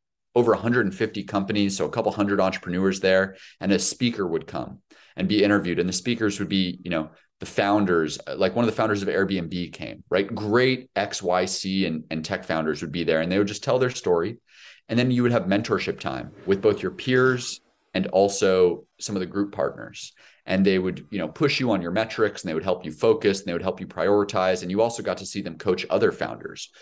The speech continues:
So you heard again and again the sort of things that they were saying and focused on and leaning into. And that really helped us because we were different than many companies in that we already had a lot of traction then. We, like, knew what we were doing. We just had to grow,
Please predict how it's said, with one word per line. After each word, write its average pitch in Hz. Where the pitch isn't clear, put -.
So -
you 104
heard 127
again 107
and 101
again 101
the 101
sort 98
of 87
things 101
that 87
they 90
were 80
saying 98
and 78
focused 92
on 82
and 80
leaning 90
into. 131
And -
that -
really 135
helped 113
us -
because 113
we 120
were 165
different 113
than 90
many 95
companies 87
in 87
that 80
we 127
already 151
had 104
a 101
lot 92
of -
traction 113
then. 131
We, 120
like, 101
knew 107
what 107
we 98
were 92
doing. 87
We 101
just 98
had 95
to 82
grow, 82